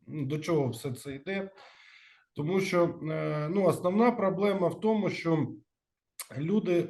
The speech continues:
е, на жаль, у нас от за роки незалежності, вони фокусуються на тому, що, е, хтось щось повинен їм зробити. Ну, повинен був зробити, скажімо так.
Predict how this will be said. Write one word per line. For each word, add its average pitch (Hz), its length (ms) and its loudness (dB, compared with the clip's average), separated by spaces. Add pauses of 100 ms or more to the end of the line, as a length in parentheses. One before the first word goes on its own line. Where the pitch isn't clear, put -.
е, 147 220 -4
на 160 160 4
жаль, 170 260 6
у 151 100 0
нас 156 320 0
от 135 180 -8
за 147 380 4
роки 156 280 2
незалежності, 165 1000 2 (520)
вони 190 320 4
фокусуються 196 840 2
на 185 140 0
тому, 233 340 4
що, 190 540 2
е, 165 100 0
хтось 233 500 4
щось - 380 2
повинен 202 560 2
їм 190 260 4
зробити. 156 640 2 (1400)
Ну, 190 400 4
повинен 185 460 6
був 160 340 4
зробити, 147 640 2
скажімо 135 440 0
так. 98 320 2